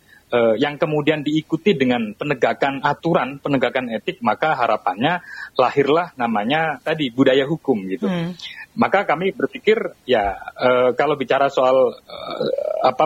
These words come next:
Speaker 1: peta besar pinjol di Indonesia kan sebenarnya ini tren yang baru pasca di-, digitalisasi di
Speaker 2: Betul.
Speaker 1: industri keuangan kita.
Speaker 2: Mm-mm.
Speaker 1: Hakikatnya hitohnya kan bagus sebenarnya ini kan. Orang akses, eh,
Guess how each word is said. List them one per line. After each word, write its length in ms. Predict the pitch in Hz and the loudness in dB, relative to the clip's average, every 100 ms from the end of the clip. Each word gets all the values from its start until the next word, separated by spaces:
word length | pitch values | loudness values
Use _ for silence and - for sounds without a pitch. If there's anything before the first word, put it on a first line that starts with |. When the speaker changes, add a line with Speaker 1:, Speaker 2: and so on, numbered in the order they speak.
| 156 | 0
Speaker 1:
peta 240 | 151 147 | 0 0
besar 320 | 131 - 135 | 0 0 0
pinjol 400 | 127 131 123 123 | 0 0 2 2
di 80 | 120 | 0
Indonesia 400 | 120 113 110 - | -2 -2 0 0
kan 160 | 165 165 | -2 -4
sebenarnya 560 | 117 117 113 151 160 - - - _ | 4 4 4 0 -2 -6 -20 -20 _
ini 240 | 135 165 170 | 2 4 4
tren 240 | 170 160 | -2 -2
yang 160 | 151 147 | -4 0
baru 640 | 117 101 127 160 131 113 117 | 0 2 2 2 2 -4 -4
pasca 640 | - 123 - 127 120 113 | -4 -2 0 2 2 -2
di-, 240 | 120 127 120 - | -10 -14 -16 -2
digitalisasi 800 | 139 123 120 123 120 120 - 131 | 0 2 2 2 0 0 0 0
di 240 | 117 113 | 4 4
Speaker 2:
Betul. 80 | - | 4
Speaker 1:
industri 360 | 120 123 175 117 | 4 2 2 4
keuangan 400 | 127 117 117 117 143 | 4 4 0 -2 -6
kita. 320 | 131 104 92 - | -2 -2 -2 -8
Speaker 2:
Mm-mm. 240 | 185 175 170 - - _ | -10 -8 -12 -14 -20 _
Speaker 1:
Hakikatnya 720 | - - 170 170 175 165 202 | 0 0 0 0 -2 0 -4
hitohnya 560 | - 185 180 170 208 208 | 2 2 2 0 0 0
kan 160 | 220 | 0
bagus 400 | 160 117 113 202 | 2 0 0 -2
sebenarnya 480 | 127 120 117 120 117 | 2 2 2 2 -2
ini 80 | 104 | 0
kan. 160 | 110 113 | -2 2
Orang 400 | 131 151 165 165 - - - - | 2 2 -2 -4 -12 -20 -10 -8
akses, 560 | 143 - 151 143 - | -4 0 0 -2 -2
eh, 480 | 131 135 131 123 | 2 4 4 2